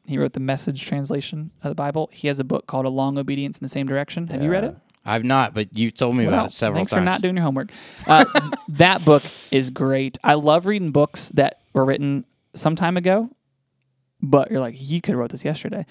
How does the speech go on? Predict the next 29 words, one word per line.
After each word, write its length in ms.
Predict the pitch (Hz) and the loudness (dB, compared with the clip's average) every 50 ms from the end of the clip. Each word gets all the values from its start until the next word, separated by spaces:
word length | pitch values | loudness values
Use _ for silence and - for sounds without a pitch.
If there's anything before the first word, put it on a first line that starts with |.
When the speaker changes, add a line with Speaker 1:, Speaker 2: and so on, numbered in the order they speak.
| - - - | -16 -20 -14
Speaker 2:
Yeah. 180 | - - - - | -12 -10 -6 0
Speaker 1:
So 60 | - | 0
that's 120 | 175 170 | 2 2
about 140 | - - - | 2 0 2
following 340 | - 143 143 143 139 139 135 | 2 2 2 2 2 0 0
Jesus, 640 | 127 139 135 131 135 131 127 127 - - - - - _ _ _ _ _ _ _ _ _ _ _ - | -2 -4 -4 -2 -2 -4 -4 -4 -6 -10 -10 -12 -16 _ _ _ _ _ _ _ _ _ _ _ -4
just 200 | - 131 - - | -2 -2 -2 -4
practically. 680 | - - 139 135 135 - - - 131 131 131 131 127 | -6 -6 -4 -4 -4 -8 -6 -4 -4 -2 -2 -4 -4
That's 240 | 131 127 120 - - - | -4 -6 -8 -8 -8 0
Long 240 | 135 135 139 139 139 | 2 2 4 4 2
Obedience 460 | 139 135 143 135 135 135 135 131 - | 0 -2 -2 -2 0 -2 -4 -4 -4
in 60 | 135 | -6
the 40 | 131 | -6
Same 220 | - - 131 131 | -4 -4 -2 -2
Direction. 540 | 127 131 127 127 123 - - - 135 135 - _ _ _ _ _ _ _ _ _ _ _ _ _ _ _ _ | -2 -2 -4 -4 -6 -6 -6 -6 -6 -6 -8 _ _ _ _ _ _ _ _ _ _ _ _ _ _ _ _
It's, 100 | - - | -12 -12
like, 100 | 143 - - | -12 -10 -10
what 80 | - 165 | -14 -12
discipleship 560 | - 127 - 139 143 - 147 139 - - - - | -10 -8 -8 -8 -8 -8 -8 -8 -8 -8 -6 -6
is. 160 | 156 147 156 | -8 -6 -6
Eugene 240 | 139 127 143 135 131 | -6 -6 -4 -6 -4
Peterson 380 | 127 131 131 131 - 135 131 127 | -4 -6 -6 -6 -6 -6 -4 -4
is 100 | 123 135 | -6 -6
awesome. 560 | 147 143 135 131 131 - - 135 131 131 131 - - - - - _ _ - _ _ _ _ _ _ - | -4 -2 -2 -2 -2 -4 -4 -4 -2 -2 -4 -8 -14 -20 -20 -20 _ _ -20 _ _ _ _ _ _ -8
Um, 440 | - 127 127 123 123 123 123 117 - - _ _ _ _ _ - | -6 -4 -2 -2 -2 -4 -4 -6 -8 -12 _ _ _ _ _ 0
I 100 | - 151 | 2 2
like 200 | 165 180 196 - | 2 2 2 0
listening 400 | 202 196 185 - 170 151 143 143 - | -2 -4 -4 -4 -4 -4 -4 -4 -6
to, 640 | - - 139 131 131 131 127 127 123 120 120 - | -4 -2 -2 -2 0 -2 -2 -4 -4 -6 -8 -10